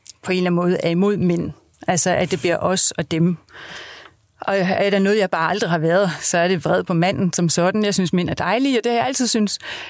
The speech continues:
Og det skal jeg altså huske at sige, hver eneste gang, jeg egentlig er i en debat, eller holder et foredrag, eller har en dialog, så skal jeg lige større for at sige det først.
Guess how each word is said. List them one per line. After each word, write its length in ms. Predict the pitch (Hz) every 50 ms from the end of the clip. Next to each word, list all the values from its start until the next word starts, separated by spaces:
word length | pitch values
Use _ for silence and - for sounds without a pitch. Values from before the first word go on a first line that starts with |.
| - - -
Og 220 | - - 202 - -
det 120 | 254 233
skal 160 | - - 262
jeg 100 | 262 220
altså 200 | - 202 208 202
huske 220 | 202 233 - - 226
at 60 | 190
sige, 400 | - - - 214 208 214 233 220
hver 100 | 196 190
eneste 300 | 185 196 214 - - 185
gang, 220 | 185 - - -
jeg 80 | - 175
egentlig 280 | 180 185 185 185 185
er 260 | - - 185 202 226 247
i 100 | 240 220
en 140 | 190 175
debat, 420 | 156 180 - - 165 175 185 196 -
eller 140 | 95 151 160
holder 240 | 156 165 190 175
et 60 | 165 -
foredrag, 600 | - 170 175 190 202 220 - 208 190 170 165 165
eller 120 | 160 165 175
har 100 | 190 196
en 80 | 196 185
dialog, 380 | - 180 165 170 202 214 190
så 100 | 196 240
skal 140 | 220 - - 214
jeg 40 | 208
lige 120 | 240 233
større 300 | - - - 208 208 214
for 160 | - - 190
at 80 | 190 160
sige 200 | - - 208 208
det 180 | - 202 202 -
først. 420 | - - - 180 170 - -